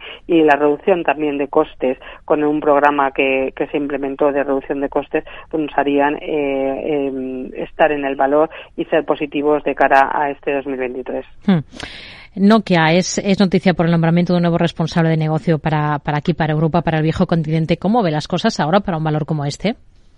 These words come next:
Speaker 1: Pues, eh, Nokia sí que, em, nos ha comentado, eh, los últimos resultados, ¿no? Que, eh, tiene,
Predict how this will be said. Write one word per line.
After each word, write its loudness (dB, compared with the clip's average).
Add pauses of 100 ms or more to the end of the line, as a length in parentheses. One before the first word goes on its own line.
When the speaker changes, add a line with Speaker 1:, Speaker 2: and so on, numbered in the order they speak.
(1500)
Speaker 1:
Pues, 2
eh, 0
Nokia 0
sí -2
que, 6
em, -2 (200)
nos -2
ha 4
comentado, 2
eh, -2
los -6
últimos -2
resultados, 0
¿no? 0
Que, 2
eh, -2
tiene, 0